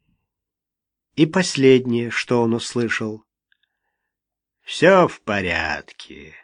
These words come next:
глаза закрылись». Гасли последние искры сознания. Он еще чувствовал,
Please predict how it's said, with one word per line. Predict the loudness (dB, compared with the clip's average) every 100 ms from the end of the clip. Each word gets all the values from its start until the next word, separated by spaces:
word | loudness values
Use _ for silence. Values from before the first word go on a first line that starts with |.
| _ -16
глаза | -10 -8 -6 -2 0 0
закрылись». | -6 -4 -4 -4 -14 -12 -10 -10 -10 -14 -14 -14 -14 -16 _ _ _ _ _ _ _ _ _ _ _ _ _ _ _ _ _ _ _ -10
Гасли | -2 -2 -2 -2 0 0
последние | -4 -8 -6 -6 -2 2 4 4 -2 -2 0 -2
искры | -4 -6 -6 -6 -10 -10
сознания. | -6 -8 -6 -8 -8 -10 -12 -14 -18 _ _ _ _ _ _ _ _ _ _ _ _ _ _ _ _
Он | 2 4
еще | 4 2 0 0
чувствовал, | 0 0 -2 -4 -2 0 0 -2